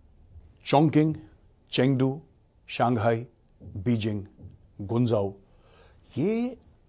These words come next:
बड़े नाम हैं, बड़े शहर हैं, जहां से चाइना की इकोनॉमी चलती है। सिर्फ इनसे नहीं चलती, दोस्तों, और भी ऐसे शहर हैं, जिससे चाइना की इकोनॉमी चलती है। अपने आप में शंघाई को देख लीजिए, शंघाई की जीडीपी कई देशों से आगे है, एक, एक शहर की जीडीपी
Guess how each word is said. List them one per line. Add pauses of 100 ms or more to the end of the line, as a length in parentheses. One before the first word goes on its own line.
बड़े
नाम
हैं,
बड़े
शहर
हैं, (360)
जहां
से
चाइना
की
इकोनॉमी
चलती
है।
सिर्फ
इनसे
नहीं
चलती,
दोस्तों, (560)
और
भी (120)
ऐसे
शहर
हैं, (140)
जिससे
चाइना
की
इकोनॉमी
चलती
है। (340)
अपने
आप
में
शंघाई
को
देख
लीजिए, (600)
शंघाई
की
जीडीपी
कई
देशों
से
आगे
है,
एक, (240)
एक
शहर
की
जीडीपी